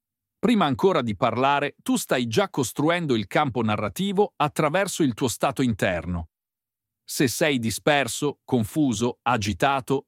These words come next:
il campo sarà frammentato. Chi ascolta sentirà quella frammentazione e dovrà sforzarsi per seguirti. Ma se sei presente, centrato,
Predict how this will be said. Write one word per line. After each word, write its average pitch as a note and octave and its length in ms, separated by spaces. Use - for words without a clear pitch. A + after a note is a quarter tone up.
il E3+ 160
campo G#3+ 400
sarà D#3+ 280
frammentato. A2+ 960
Chi - 160
ascolta C#3 640
sentirà G#3 540
quella C#3 300
frammentazione C#3 1120
e A2+ 120
dovrà G#2+ 320
sforzarsi A2+ 800
per G2 160
seguirti. F2 720
Ma F3+ 240
se - 260
sei F#3+ 300
presente, A#2+ 640
centrato, A#2+ 800